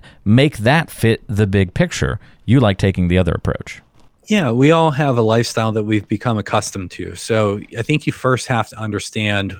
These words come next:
Speaker 2: you know, what it is that you do with your time, what costs money, how that's gonna change as you age. A lot of people completely miss that part,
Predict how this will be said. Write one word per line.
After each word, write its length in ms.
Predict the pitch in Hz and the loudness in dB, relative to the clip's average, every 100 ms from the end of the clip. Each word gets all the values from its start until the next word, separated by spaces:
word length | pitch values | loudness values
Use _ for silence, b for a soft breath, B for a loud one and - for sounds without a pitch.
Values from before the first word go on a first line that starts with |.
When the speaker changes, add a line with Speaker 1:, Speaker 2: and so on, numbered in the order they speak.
| 160 | -10
Speaker 2:
you 140 | 117 | -6
know, 160 | 101 104 | -4 -6
what 360 | 95 113 110 | -6 -2 2
it 140 | 107 104 | 2 4
is 460 | 104 101 95 - b b | 2 2 -2 -10 b b
that 300 | 107 104 104 | -2 -2 -2
you 540 | 113 110 107 107 101 104 | -2 0 2 2 0 -4
do 140 | - 98 | -4 -2
with 180 | 104 | -2
your 100 | 104 | -4
time, 500 | 98 104 98 95 95 | -8 -6 -4 -4 -6
what 220 | 98 107 - | -2 -2 -2
costs 400 | - 101 - 104 | -2 -2 -2 -6
money, 380 | 101 98 95 - | -4 -4 -6 -10
how 260 | - 117 | -4 0
that's 220 | 117 107 | 0 -2
gonna 180 | - 95 | -4 -8
change 640 | 90 - 110 107 101 90 - B B B - | -6 -4 -2 -2 -2 -6 -12 B B B -4
as 220 | 113 104 | -4 -2
you 160 | 101 | 0
age. 500 | 101 117 104 85 90 - | 2 2 2 -2 -12 -12
A 60 | 104 | -6
lot 220 | 104 107 | -2 0
of 80 | 110 | -2
people 520 | - 101 101 98 95 _ | -4 -2 0 0 -2 _
completely 560 | 110 101 120 120 113 | -12 -6 0 0 0
miss 240 | 95 101 - | -4 -4 -6
that 220 | 98 85 | -8 -8
part, 380 | - 90 92 - | -4 -2 -2 -6